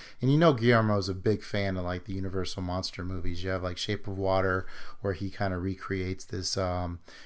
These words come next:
creature from the Black Lagoon, and then you got vampires in this, and then also that Frankenstein vibe. Another one of the highlights for me was actually the first instance you do see of the grandfather and vampirism kinda coming into effect when he goes into that bathroom,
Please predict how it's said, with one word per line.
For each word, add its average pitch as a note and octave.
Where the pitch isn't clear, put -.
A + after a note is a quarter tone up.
creature B2
from A#2+
the G#2+
Black G2+
Lagoon, G2+
and G2+
then G2
you F#2+
got F#2
vampires F#2
in F2+
this, F2+
and F2+
then F2
also F2+
that F2+
Frankenstein G2
vibe. F2+
Another C3+
one A#2+
of G#2+
the G#2+
highlights G2
for A2
me G2
was G#2+
actually -
the G2+
first -
instance A2+
you A2
do G#2+
see G#2+
of F#2+
the G#2
grandfather G2+
and G#2
vampirism G2
kinda G2
coming G#2
into G2
effect G2+
when G#2
he G2+
goes G2+
into G2
that G2
bathroom, G2